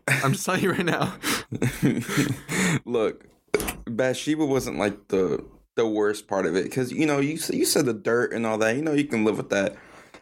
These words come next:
Speaker 2: But do you think you could live with, uh, other spirits that also smelled like rotting flesh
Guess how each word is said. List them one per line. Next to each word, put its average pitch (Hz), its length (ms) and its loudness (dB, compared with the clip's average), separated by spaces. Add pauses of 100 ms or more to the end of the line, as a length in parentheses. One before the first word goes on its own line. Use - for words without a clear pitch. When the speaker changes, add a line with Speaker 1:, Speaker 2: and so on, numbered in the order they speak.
Speaker 2:
But 120 260 0
do 139 80 -2
you 151 120 2
think 147 280 -4
you 127 100 0
could 123 260 -2
live 113 240 0
with, 104 440 -2 (600)
uh, 101 340 0
other 147 280 2
spirits 101 720 -2 (520)
that 107 380 0
also 113 420 0
smelled 107 440 -2
like 98 200 0
rotting 104 380 0
flesh 110 760 -2